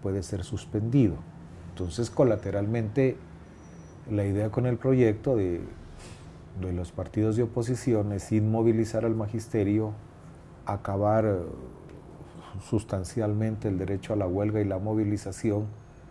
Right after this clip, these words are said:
y seguramente dar unos saltos colosales hacia la privatización.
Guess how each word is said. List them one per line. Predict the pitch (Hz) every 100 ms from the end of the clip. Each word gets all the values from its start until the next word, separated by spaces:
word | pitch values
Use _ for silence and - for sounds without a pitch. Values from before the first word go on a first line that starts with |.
| - - - -
y | 113 107
seguramente | 104 95 101 110 110 107 117
dar | 104 104
unos | 104 101 92 -
saltos | 98 98 101 -
colosales | - 90 85 95 95 90 -
hacia | - 80
la | 78
privatización. | 76 92 85 80 76 - - 123